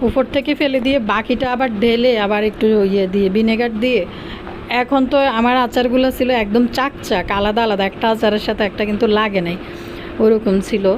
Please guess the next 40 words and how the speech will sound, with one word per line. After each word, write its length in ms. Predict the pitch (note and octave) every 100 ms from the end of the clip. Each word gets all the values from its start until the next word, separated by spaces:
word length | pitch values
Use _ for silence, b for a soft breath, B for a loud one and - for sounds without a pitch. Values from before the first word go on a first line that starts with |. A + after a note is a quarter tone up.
| F4+
একটু 180 | A3 A3
ঝোলের 420 | F3+ G#3+ A3+ A3+
মধ্যে। 340 | A3+ F3+ F3 F3 B B B B B B B -
এরপরে, 360 | A#3+ A#3+ C4+ B3+
আহ, 720 | A#3+ A#3 G#3 G3+ G3 G3 G3
মনে 280 | G#3 A#3 B3
হলো 260 | C4 A#3+ A#3+
যে 140 | B3
না, 460 | A#3+ A#3 G#3+ G3+ F#3+
ওইটা 560 | G3 G#3 G#3 G3+ F#3+ F#3 F#3+
গলায় 300 | A3+ A#3+ A#3+
ফেলতে 280 | C4 C4 A3+
হবে, 180 | G3 G3+
কারণ 220 | G#3 A3
লাটকা 380 | A3+ A3 A#3+ B3+
হয়ে 240 | C4 C4
গেছে, 400 | C4+ C4 C4 C#4+ - B B G3+
যেহেতু 240 | A3 A#3
দ্বিতীয়বার 560 | F#3 A#3+ A#3+ C#4+ C4+ B3
আবার 200 | A#3 A#3
চাল 220 | B3 A#3
দিছি। 220 | F#3+ F#3+ F#3+
আর 200 | F#3 F#3 -
এই 280 | C4 C4+ C4 B B B
লাস্ট 420 | A#3 A3+ C#4 - D#4+
টাইম 220 | D4+ D4
যে 120 | D4+
আচারটা 380 | C#4+ C4+ C4+ D4+
নিছি, 300 | C#4 C4 C4+
এই 140 | B3+
আচারটা 360 | B3 A#3+ B3 B3+
আমগুলা 520 | A#3+ B3 B3+ C4 C4+
কিন্তু 300 | C4+ C4 C4+
ওই 100 | C4
যে 80 | A#3+
আশ্বিনী 480 | A3+ - D4 C#4 C#4+
আম 140 | C#4+
যেটা 240 | B3+ B3
বলে 200 | A#3+ B3
ওইটা, 280 | G#3+ F#3 F#3